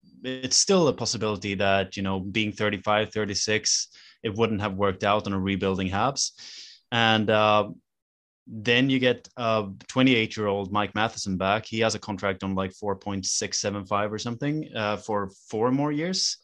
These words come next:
And, uh, he's a former, uh, you know, Kent Hughes, uh, Kent Hughes, uh,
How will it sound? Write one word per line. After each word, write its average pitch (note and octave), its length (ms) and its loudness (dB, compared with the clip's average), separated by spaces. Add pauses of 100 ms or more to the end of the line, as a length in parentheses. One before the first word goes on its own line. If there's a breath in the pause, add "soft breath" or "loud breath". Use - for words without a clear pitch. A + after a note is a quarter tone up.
(400 soft breath)
And, A#2 400 -2
uh, A2 360 2 (460)
he's A#2 160 -6
a C3 60 -2
former, B2 520 0
uh, G#2+ 300 2
you G2+ 160 -4
know, G#2+ 180 -4
Kent A2 300 -8
Hughes, A2 520 -4 (160)
uh, G2+ 420 -2
Kent G2+ 320 -8
Hughes, G2+ 380 -4
uh, G#2+ 180 -4